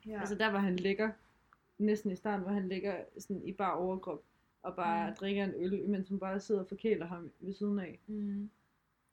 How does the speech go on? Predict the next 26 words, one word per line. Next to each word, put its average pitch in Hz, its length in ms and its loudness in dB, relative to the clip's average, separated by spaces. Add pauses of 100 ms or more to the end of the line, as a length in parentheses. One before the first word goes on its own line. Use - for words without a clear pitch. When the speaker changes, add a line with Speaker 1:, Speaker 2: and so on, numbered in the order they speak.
(320)
Speaker 1:
Det 208 80 -8
synes 214 200 -10
jeg 175 80 -10
jo 175 260 -10
Speaker 2:
Det 190 80 -2
er 214 40 2
Speaker 1:
er 226 40 2
sådan 262 320 2
Speaker 2:
sindssygt. 202 300 4 (120)
Speaker 1:
Ja, 208 220 -4
det 254 80 -8
synes 277 120 -10
jeg 320 60 -2
virkelig, 311 200 -2
det 240 60 -4
er 226 40 -10
mandsjournalistisk. 196 600 -8 (200)
Speaker 2:
<laughs> 220 220 -6 (160)
Speaker 1:
Øh, 190 260 -6
men 202 140 -4
det 269 80 -6
er 254 220 -2
James 226 200 -6
Bond-film 220 400 -6
jo 160 120 -12
også, - 180 -16